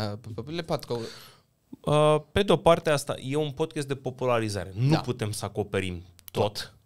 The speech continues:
Speaker 1: Am vrea,
Speaker 2: Încercăm
Speaker 1: da.
Speaker 2: să dăm și filme, să dăm și specificități geografice și fapte inedite, dar baza este istoria țărilor respective. Noi încercăm să prezentăm evoluția fiecărui stat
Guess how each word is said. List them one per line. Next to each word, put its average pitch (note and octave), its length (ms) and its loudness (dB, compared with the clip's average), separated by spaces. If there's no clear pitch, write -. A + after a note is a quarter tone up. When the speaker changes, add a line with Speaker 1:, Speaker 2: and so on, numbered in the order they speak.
Speaker 1:
Am A2+ 200 -2
vrea, G#2 200 0
Speaker 2:
Încercăm B2 520 0
Speaker 1:
da. - 60 -4
Speaker 2:
să - 140 -2
dăm A#2+ 280 -2
și A2 200 -8
filme, C3+ 480 -6
să A2 180 -6
dăm B2+ 200 -4
și A#2+ 420 -4
specificități A2 840 -6
geografice A2+ 720 -2
și G2+ 180 -8
fapte C3 360 -2
inedite, G#2+ 720 -6
dar A#2+ 260 -2
baza C3 420 0
este C3 280 -4
istoria A2+ 720 -2
țărilor G2 400 -2
respective. A#2 580 -4
Noi A#2 160 -2
încercăm A#2 360 -6
să A#2+ 140 -6
prezentăm G#2 520 -6
evoluția A2 640 -2
fiecărui G2 420 -6
stat - 400 -4